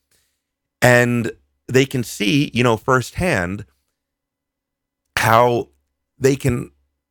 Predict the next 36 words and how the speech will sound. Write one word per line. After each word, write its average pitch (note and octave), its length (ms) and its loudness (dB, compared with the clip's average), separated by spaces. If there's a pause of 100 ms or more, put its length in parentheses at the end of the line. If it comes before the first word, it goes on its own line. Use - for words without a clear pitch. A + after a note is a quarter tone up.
you C3 80 2
know, A#2+ 100 2
how B2 160 2
they C3+ 100 2
should B2 200 -8
probably C#3+ 440 -2
emulate C3 520 0 (840)
these G#2 180 0
normal A#2+ 400 2
people D3 480 -2 (320)
a A2+ 80 2
little C3+ 180 0
bit. D3 280 0 (540)
Because A2 300 0
when B2 160 0
you C#3+ 100 0
do, D#3+ 180 4
look, E3 240 -2
hey, F3 240 -4
all C#3 220 0
of C#3 60 -6
a C3+ 40 -6
sudden B2+ 280 -2
people B2+ 280 -6
are A2 100 2
actually A#2+ 420 -4 (440)
paying D3+ 300 0
some C#3 180 -2
attention C#3 440 -4
to A2+ 100 -6
your G2 120 2
protest G2+ 540 -2
and, F2+ 160 -6
like, F#2+ 200 -2
not G#2 300 -2
just - 380 -8